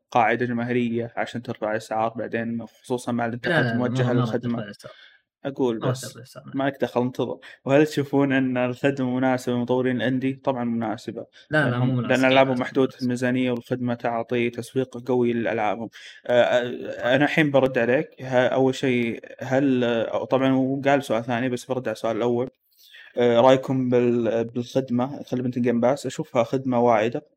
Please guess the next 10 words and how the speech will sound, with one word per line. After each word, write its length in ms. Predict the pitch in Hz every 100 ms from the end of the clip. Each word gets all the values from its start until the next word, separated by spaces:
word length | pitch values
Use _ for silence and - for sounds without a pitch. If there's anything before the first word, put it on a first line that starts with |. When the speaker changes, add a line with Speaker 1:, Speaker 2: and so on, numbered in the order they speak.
| -
Speaker 1:
آه، 220 | 107 107
شخصيا، 680 | - - - 123 120 151 175 - - -
و-، 500 | 120 117 117 113 110
آه، 420 | 113 117 117 117 - - -
وممكن 800 | 127 131 165 165 139 135 147 135
يوم 180 | 131 135
من 60 |
الأيام 340 | 123 143 151 139
تكون، 520 | - - 131 127 120
آه، 400 | 113 113 110